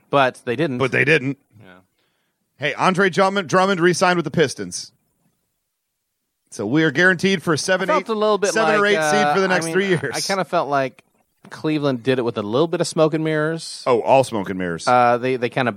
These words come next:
Speaker 1: just banged up the other team. Uh, but so the, since they won,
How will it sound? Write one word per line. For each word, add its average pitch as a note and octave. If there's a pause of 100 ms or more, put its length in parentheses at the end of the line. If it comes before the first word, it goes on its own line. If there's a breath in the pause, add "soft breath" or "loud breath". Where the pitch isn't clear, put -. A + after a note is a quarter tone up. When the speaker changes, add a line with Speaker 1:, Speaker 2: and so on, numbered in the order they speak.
(140)
Speaker 1:
just A2
banged A2+
up B2
the C3
other B2+
team. C#3 (200)
Uh, A#2
but F3 (240)
so D3
the, C#3 (160)
since D3
they C3
won, D3